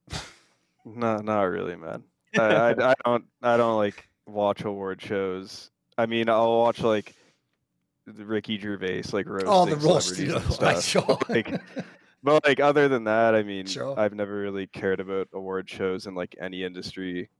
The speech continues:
Speaker 1: I mean, sometimes, like, I care about some of, like, the sport-related ones, but other than that, I mean,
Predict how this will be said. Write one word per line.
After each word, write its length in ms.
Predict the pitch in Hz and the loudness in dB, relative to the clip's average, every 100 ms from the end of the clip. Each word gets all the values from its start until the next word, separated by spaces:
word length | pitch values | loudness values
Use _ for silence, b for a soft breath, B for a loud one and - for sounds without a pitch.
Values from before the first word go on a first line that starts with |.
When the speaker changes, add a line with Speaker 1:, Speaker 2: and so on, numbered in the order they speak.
| _ _ - | _ _ -6
Speaker 1:
I 80 | |
mean, 320 | 95 92 87 - _ - | -6 -6 -10 -16 _ -8
sometimes, 600 | 104 90 95 92 95 - | -6 -6 -6 -6 -6 -4
like, 160 | 64 | -2
I 80 | 104 | 0
care 180 | - 101 | 0 -2
about 240 | 95 92 | 0 -4
some 180 | - 95 | -4 -6
of, 60 | 90 | -4
like, 180 | 87 - | -4 -6
the 80 | |
sport-related 880 | - - 104 104 - 107 104 104 101 | -12 -4 -2 0 0 2 2 2 2
ones, 340 | 104 107 110 - | 0 -2 -4 -8
but 240 | - 71 _ _ _ _ _ _ _ _ 127 | -6 -6 _ _ _ _ _ _ _ _ 2
other 220 | 123 113 | 4 4
than 100 | 101 | 2
that, 280 | 98 101 90 | 2 4 4
I 120 | 98 | 0
mean, 340 | 95 92 95 | -2 -8 -10